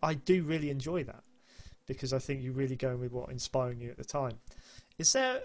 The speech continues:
any one of your books that if someone was to ask for one,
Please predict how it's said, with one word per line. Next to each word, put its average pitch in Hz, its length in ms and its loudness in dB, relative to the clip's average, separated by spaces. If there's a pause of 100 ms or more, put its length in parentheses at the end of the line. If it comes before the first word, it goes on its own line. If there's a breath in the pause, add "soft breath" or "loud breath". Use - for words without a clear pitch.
(120)
any 208 200 0
one 196 180 0
of 180 100 -6
your 185 140 4
books - 480 0
that - 200 -4
if 185 280 0
someone 165 320 -8
was 151 180 -8
to 143 160 -4
ask 139 280 -4
for 131 500 -4 (1200 soft breath)
one, 151 500 -2